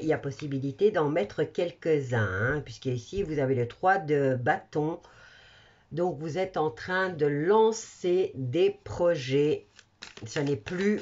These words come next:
au niveau, euh, mental.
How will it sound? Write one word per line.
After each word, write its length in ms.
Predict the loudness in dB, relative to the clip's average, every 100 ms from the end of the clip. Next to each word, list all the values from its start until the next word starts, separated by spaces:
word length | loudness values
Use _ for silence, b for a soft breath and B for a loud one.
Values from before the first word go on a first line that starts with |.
| -2
au 300 | 0 2 2
niveau, 720 | 2 -2 -4 0 2 2 4
euh, 680 | 4 4 2 2 2 0 -2
mental. 880 | 0 0 -2 -2 0 0 0 0 -2